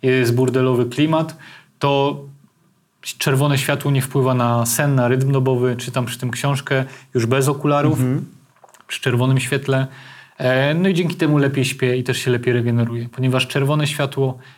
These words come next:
Speaker 1: ma właściwości regenerujące.
Speaker 2: Powiedz mi, czy to powinniśmy tylko wieczorami, czy cały dzień powinniśmy korzystać z takich rze-, znaczy wiadomo, że ciężko, nie? Funkcjonować w takim czerwonym świetle normalnie, E, ale w takiej idealnej wersji,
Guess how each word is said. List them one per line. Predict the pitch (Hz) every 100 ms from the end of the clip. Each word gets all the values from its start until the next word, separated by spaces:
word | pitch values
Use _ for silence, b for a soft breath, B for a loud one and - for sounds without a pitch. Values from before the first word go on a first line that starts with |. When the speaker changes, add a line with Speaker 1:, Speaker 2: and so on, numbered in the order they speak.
| B
Speaker 1:
ma | 135 143
właściwości | 139 135 - 123 120 - 127
regenerujące. | 123 120 123 120 113 113 110 - - b b b -
Speaker 2:
Powiedz | 131 139 139
mi, | 147 135 131
czy | - 135
to | 143
powinniśmy | 143 139 139 143
tylko | 143 139 143
wieczorami, | 135 139 135 131 156 180
czy | 180 - 147 135 131
cały | - 135 135
dzień | 127 135 131
powinniśmy | 131 120 127 120 135 123
korzystać | - 131 120 127
z |
takich | - 120 127
rze-, | 131
znaczy | 143 143
wiadomo, | 160 175 165
że | 143
ciężko, | 139 151 127 - 117
nie? | 120 139
Funkcjonować | 139 135 - 131 123 120
w | -
takim | 117 117
czerwonym | 120 117 120
świetle | 117 120 120
normalnie, | 120 120 117 110 127 151 - B B B B B B _
E, | 127 131
ale | 135 147
w |
takiej | 156 160
idealnej | 160 190 175
wersji, | 143 117 -